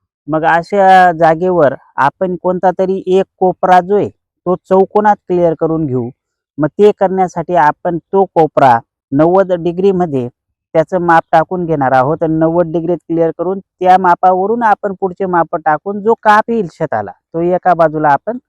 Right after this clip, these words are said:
काढून देणार आहोत. मग ह्या व्हिडिओतून आपण हे समजून घेणार आहोत आणि ती मोजणी कशी करायची, नव्वद डिग्रीचा जे माप काढायचंय ते कसं काढायचंय. मग आपण हा गुन्ह्या मोडून घेणार आहोत. मग आता ही जी,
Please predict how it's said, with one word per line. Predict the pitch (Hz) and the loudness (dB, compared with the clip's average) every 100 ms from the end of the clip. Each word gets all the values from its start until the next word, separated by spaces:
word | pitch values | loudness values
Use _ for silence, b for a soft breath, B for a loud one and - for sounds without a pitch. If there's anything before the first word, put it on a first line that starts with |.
| _ _ _ _ | _ _ _ _
काढून | 175 190 196 | 2 4 2
देणार | 139 131 131 | 0 0 -2
आहोत. | 120 120 - | -4 -8 -6
मग | 151 | -4
ह्या | 170 196 | -2 0
व्हिडिओतून | 180 175 151 170 | 0 -2 -2 -2
आपण | 147 143 165 | -2 -2 -4
हे | 151 180 | -2 -4
समजून | - 202 202 208 | -4 -4 -2 -2
घेणार | 175 160 135 | -2 -2 0
आहोत | 135 165 175 | 0 -2 -8
आणि | |
ती | 165 185 | -8 -6
मोजणी | 175 180 175 190 - | -4 -4 -4 -6 -4
कशी | 220 226 170 | -4 -2 0
करायची, | 147 139 - 151 151 _ _ _ _ - | 0 0 -2 -6 -6 _ _ _ _ 0
नव्वद | 151 170 185 160 | 2 4 2 0
डिग्रीचा | 170 175 175 180 | -4 -4 -2 -2
जे | 165 175 | -2 -2
माप | 175 180 - | 2 0 2
काढायचंय | 175 180 190 - 208 117 | 0 2 0 -2 -4 -4
ते | - _ _ _ - 175 | -8 _ _ _ -8 -4
कसं | - 202 - | -2 -2 -2
काढायचंय. | 170 160 160 - 156 | 0 2 0 -2 -4
मग | 139 151 | -4 -2
आपण | 143 151 190 180 | -2 -2 -4 -2
हा | 185 180 | 2 2
गुन्ह्या | 156 175 180 | 0 -4 -2
मोडून | 180 190 196 180 | -2 -2 -2 -2
घेणार | 170 143 | -2 0
आहोत. | 127 135 151 _ _ _ _ - | 0 0 -4 _ _ _ _ -4
मग | 156 | 2
आता | 160 165 190 | 4 4 0
ही | 170 208 | 0 -2
जी, | 190 220 | -2 -2